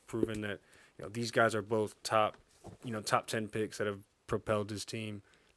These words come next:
into the playoffs literally in a matter of just a couple of years. Kirk Cousins, however, you've got the best receiver in the league.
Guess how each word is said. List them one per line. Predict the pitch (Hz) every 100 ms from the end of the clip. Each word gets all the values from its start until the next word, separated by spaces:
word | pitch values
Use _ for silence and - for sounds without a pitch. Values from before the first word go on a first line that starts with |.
| - - - 104 -
into | 143 143 117
the |
playoffs | - 120 104 113
literally | 127 110 104 101 98 _ -
in | 113
a |
matter | 110 110 107
of | 101
just | 101
a | 98
couple | 104 104 104
of |
years. | 101 101 98 - _ _ _ _ - -
Kirk | - 127
Cousins, | 156 156 139 123
however, | 120 113 110 113 107 - _ _ _ _ -
you've | 113
got | 123
the | 123
best | 123 117
receiver | 120 - 120 117
in |
the | 113
league. | 110 104 104